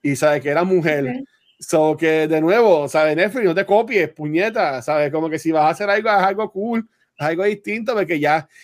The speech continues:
Speaker 1: ya de que Moriarty sea mujer, ya lo hicieron en, en, en Elementary, so,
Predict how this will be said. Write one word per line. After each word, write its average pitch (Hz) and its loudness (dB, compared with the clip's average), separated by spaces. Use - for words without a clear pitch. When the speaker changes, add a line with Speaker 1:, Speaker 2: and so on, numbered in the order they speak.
Speaker 1:
ya 165 2
de 190 4
que 220 -2
Moriarty 214 0
sea 214 0
mujer, 214 -2
ya 156 2
lo 202 -6
hicieron 214 -2
en, 214 -4
en, 214 -6
en 208 0
Elementary, 208 -2
so, 135 -2